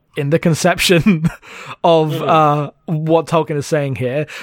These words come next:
Speaker 1: The ways in which he expresses joy and happiness and, like, engaging with others is the same as the people who don't have any of this, like, magic. They, it, that stuff is all identical. Uh, the, the magic, however, has given him, like,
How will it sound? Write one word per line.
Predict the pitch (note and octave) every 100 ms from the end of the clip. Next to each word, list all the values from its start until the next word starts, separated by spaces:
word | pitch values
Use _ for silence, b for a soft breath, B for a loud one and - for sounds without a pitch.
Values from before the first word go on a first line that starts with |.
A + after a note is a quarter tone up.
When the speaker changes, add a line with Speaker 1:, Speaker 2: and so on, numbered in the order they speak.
| B
Speaker 1:
The | D#3 F#3
ways | E3+ G3+ A#3 A3
in | A3
which | G3+
he | -
expresses | F3+ - F#3+ D#3 E3
joy | B2 D#3 D#3 D3+ D3
and | C3+
happiness | D3 C#3 D3+ C#3
and, | C#3+
like, | C3+
engaging | C#3+ C#3+ D3+ D3
with | C3+
others | C#3 C3 B2+ B2 B B B
is | E3
the | D3
same | D3+ F3 D#3+ D#3
as | D3+ A2+ - B B _
the | - C#3+
people | C3 - E3+ E3
who | D3
don't | D3 D3+ D3+
have | C3+
any | C3 C3+
of | B2
this, | G#2+ B2
like, | B2 A#2+
magic. | G#2 G#2 - -
They, | F3
it, | F3 F#3+ G3 G#3+ C#3
that | F#3+ -
stuff | G3 D#3
is | D#3
all | D3+
identical. | C#3 F3+ D#3+ C#3+ B2 A#2+ B B B
Uh, | C#3+ C3 A#2+
the, | D3 D#3 D3+ D3
the | C#3+ D3+ C3+ B2 A#2
magic, | D#3+ E3 E3 D#3
however, | D#3+ D3 C#3
has | C#3+ C#3
given | D#3+ C#3+
him, | A#2 C#3+ C3 C3+ -
like, | C#3